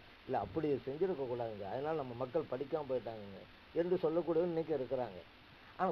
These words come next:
ஒட்டுமொத்தமா பார்த்தா இவங்க ஏன் அப்படி செஞ்சாங்கங்கிறது இன்னைக்கு நினைச்சு போகும்போது நமக்கு ஆச்சரியமா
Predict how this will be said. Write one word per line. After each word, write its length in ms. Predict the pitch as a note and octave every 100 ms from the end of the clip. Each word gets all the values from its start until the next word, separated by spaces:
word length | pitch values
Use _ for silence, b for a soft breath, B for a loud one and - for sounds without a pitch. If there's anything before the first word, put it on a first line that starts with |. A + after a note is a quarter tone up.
| B2
ஒட்டுமொத்தமா 580 | D3 - A#3+ A3 G3 D#3 B2
பார்த்தா 320 | A2 G#2 G#2+ A2 B2+ C3
இவங்க 200 | C#3+ C#3+ C3+
ஏன் 140 | A3 B3+
அப்படி 240 | F#3 F3+ E3 D3+ C3+
செஞ்சாங்கங்கிறது 760 | D3 E3+ F#3 F3 D#3+ D3+ F#3+ F3
இன்னைக்கு 300 | D#3 F3 D#3 C#3
நினைச்சு 240 | D3 E3+
போகும்போது 260 | D#3 D#3+ E3
நமக்கு 200 | C#3+ D3+ C3+
ஆச்சரியமா 400 | D#3 F3+ D#3